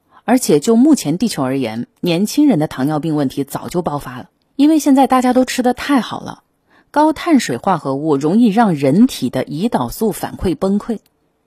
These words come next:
千万不要以为糖尿病是小事，人类迄今为止都没有找到百分百治愈糖尿病的方法。糖尿病患者患上老年痴呆的概率越高，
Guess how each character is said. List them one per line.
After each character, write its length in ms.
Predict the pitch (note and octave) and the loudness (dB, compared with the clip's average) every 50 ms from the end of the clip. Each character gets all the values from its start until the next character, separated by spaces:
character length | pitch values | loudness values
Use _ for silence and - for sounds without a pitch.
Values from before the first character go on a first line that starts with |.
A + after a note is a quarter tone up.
| _ _ _ _ _ - | _ _ _ _ _ -8
千 160 | - D#4+ E4 | -4 -2 2
万 140 | F4+ E4 A#3 | 2 2 2
不 80 | E3 | 2
要 140 | E3+ E3+ F3 | 2 0 0
以 100 | D#3 B2 | -2 -2
为 120 | B2 C#3+ | -2 -4
糖 160 | D3+ - C#3 C#3+ | -2 -2 -4 -4
尿 100 | D#3 D#3+ | -4 -4
病 160 | E3 E3 D3+ | -4 -6 -6
是 100 | - D#3 | -6 -6
小 220 | - - - - | -8 -8 -10 -10
事， 260 | - - - C3 - _ _ _ _ _ _ - - - - | -12 -12 -10 -10 -12 _ _ _ _ _ _ -20 -20 -10 -4
人 180 | - G#3 A3+ | 0 2 4
类 120 | C#4 C#4 B3 | 4 4 4
迄 180 | - - C4+ | 2 0 2
今 180 | A3+ C#4 C#4 B3+ | 4 4 6 6
为 160 | G3 E3 F3 | 4 2 0
止 140 | - D#3+ C#3+ | 0 0 0
都 100 | D#3+ D#3 | 0 2
没 100 | D3+ C#3+ | 2 0
有 120 | D3+ E3 | 0 0
找 120 | - C3 A2 | -4 -4 -6
到 120 | - C#3 | -6 -6
百 240 | - - B2+ G#2+ A2+ | -6 -4 -6 -6 -4
分 240 | - - G#3 A3+ A3 | -2 0 2 2 2
百 180 | A#3 - - | 2 -2 -8
治 140 | A#3+ - D#3 | -8 -8 -4
愈 120 | D3+ C#3 | -4 -4
糖 240 | C3 - - B2+ C3 | -4 -4 -6 -4 -4
尿 140 | C#3+ D#3 C#3+ | -2 -2 -2
病 180 | C3 D3 D3 C3 | -2 -2 -2 -2
的 80 | A#2+ | -4
方 280 | A#2 - B2+ B2+ C#3 D3+ | -4 -6 -6 -6 -6 -8
法。 200 | - - - _ _ _ _ _ _ _ _ _ _ _ _ _ _ _ _ _ _ - | -10 -14 -20 _ _ _ _ _ _ _ _ _ _ _ _ _ _ _ _ _ _ -6
糖 140 | - G#3+ B3 | -2 2 2
尿 120 | C#4+ D4 | 2 4
病 160 | C#4 C#4+ C4 A#3 | 4 2 2 2
患 220 | - B3+ G#3 F#3 | 2 0 0 0
者 160 | - A#2 A2+ | -2 -6 -6
患 180 | - - F#3+ F3+ | -2 -2 -2 -2
上 160 | F3+ E3 D#3 | -2 -4 -4
老 160 | C#3 A2+ A2+ | -4 -4 -4
年 220 | A#2 A#2+ A#2+ B2+ C#3+ | -4 -4 -4 -4 -6
痴 120 | - - | -6 -6
呆 140 | - F3+ E3 | -6 -6 -6
的 80 | - | -6
概 160 | D3 - F#3+ E3+ | -4 -4 -4 -4
率 160 | D#3 E3 E3 | -4 -4 -2
越 140 | F#3+ F#3+ - | 0 -2 0
高， 240 | - F3+ F#3+ G#3 | 0 0 0 -2